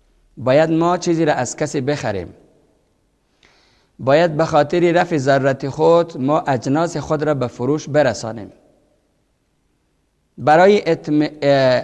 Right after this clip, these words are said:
برای اکمال زندگی خود باید ما کار کنیم، باید برای رفع ضرورت خود دیگران را بیاوریم و اجر و پاداش بدهیم و مزد بدهیم و، و از آنها کار بگیریم.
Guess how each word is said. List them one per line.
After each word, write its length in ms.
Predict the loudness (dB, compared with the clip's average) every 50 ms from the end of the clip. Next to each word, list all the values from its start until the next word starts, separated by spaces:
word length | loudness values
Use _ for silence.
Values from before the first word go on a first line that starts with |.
| -4 -6 0
برای 520 | 2 4 6 6 6 4 4 4 2 0
اکمال 440 | 0 0 -4 -2 0 2 2 2 2
زندگی 520 | 0 0 0 0 0 0 0 0 0 -2
خود 360 | -2 -2 -4 -6 -4 -4 -2
باید 320 | 0 2 2 2 2 0 -2
ما 260 | 0 0 2 2 0
کار 500 | -2 -4 -8 -2 2 4 4 4 4 2
کنیم، 420 | -2 -8 -10 -10 -10 -12 -14 -16 -20 _ _ _ _ _ _ _ _ _ _ _ _ _ _ _ _ _ _ _ _ _ _ _ _ _ _ _ _ _ _ _ _ _ _ _ _ -2
باید 380 | 0 4 4 4 4 4 2
برای 360 | 2 4 6 6 6 4 4
رفع 320 | 4 4 2 2 2 0 0
ضرورت 500 | 2 2 2 2 2 2 0 0 -2 -6
خود 400 | -4 -2 0 2 2 0 0 0
دیگران 480 | 0 2 2 2 2 2 2 2 2
را 120 | 2 0 0
بیاوریم 720 | 0 2 4 4 4 4 4 4 2 2 2 0 0 2
و 300 | 2 2 2 2 0 -2 -6 -4 -2
اجر 260 | 0 0 0 0 0 -2
و 40 |
پاداش 640 | -2 -2 -2 0 0 0 2 2 2 2 2 0 -2
بدهیم 540 | -2 0 0 2 2 0 -2 -2 -2 -2 -2 -2
و 100 | 0 0
مزد 440 | 0 2 2 2 2 0 -4 -4 -4
بدهیم 480 | -2 -2 -2 -2 -2 -2 -2 -2 -2
و، 160 | -2 -2 -4 -6 -4
و 60 | -6 -4
از 260 | -4 -4 -6 -6 -8
آنها 360 | -8 -8 -6 -6 -6 -6 -6
کار 340 | -6 -6 -2 -2 -2 -2 -2
بگیریم. 380 | -6 -10 -12 -14 -14 -16 -18